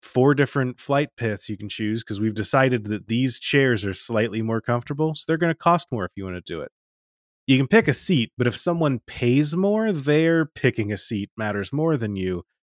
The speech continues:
But you can change your seat once it's been established, but it might cost you to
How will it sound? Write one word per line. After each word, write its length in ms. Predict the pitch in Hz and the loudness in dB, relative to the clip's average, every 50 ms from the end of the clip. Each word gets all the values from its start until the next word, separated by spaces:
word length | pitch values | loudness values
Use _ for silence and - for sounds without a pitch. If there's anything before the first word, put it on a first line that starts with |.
| _ _ _ _ _ _ _ _ _ | _ _ _ _ _ _ _ _ _
But 80 | 165 175 | 2 4
you 100 | 196 180 | 4 4
can 160 | - 151 131 | 2 0 0
change 420 | - - - 185 202 214 208 160 | 2 4 4 6 6 6 4 4
your 100 | 147 135 | 2 0
seat 320 | 117 - - 120 101 98 - - | 0 0 -2 -4 -4 -4 -4 -2
once 180 | 120 117 - 110 | -2 -2 -2 -4
it's 120 | 98 - | -8 -6
been 120 | - 107 101 | -4 -4 -4
established, 760 | 95 - - 123 120 127 131 123 120 107 92 87 - - - _ | -4 -4 -2 0 0 0 0 0 -2 -2 -2 -4 -6 -10 -8 _
but 100 | 107 92 | -6 -6
it 100 | 101 - | -6 -8
might 360 | 120 131 143 156 160 143 _ | -4 -2 0 0 0 -2 _
cost 420 | - - - 123 120 113 - - | -6 0 2 2 2 2 -2 -6
you 80 | - 110 | -8 -8
to 100 | 95 98 | -8 -8